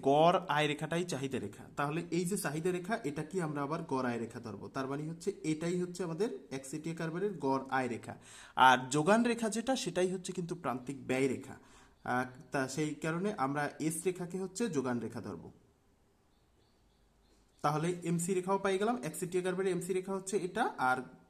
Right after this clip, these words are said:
চাহিদা রেখা হচ্ছে এটা। এবার হচ্ছে আমরা দেখব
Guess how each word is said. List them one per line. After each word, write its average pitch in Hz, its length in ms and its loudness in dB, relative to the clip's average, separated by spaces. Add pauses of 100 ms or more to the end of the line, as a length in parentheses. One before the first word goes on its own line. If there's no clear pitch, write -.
চাহিদা 165 280 0
রেখা 143 240 -4
হচ্ছে 120 240 -4
এটা। - 260 -6 (600)
এবার 202 240 4
হচ্ছে 208 280 -4
আমরা 170 180 -2
দেখব 151 580 -4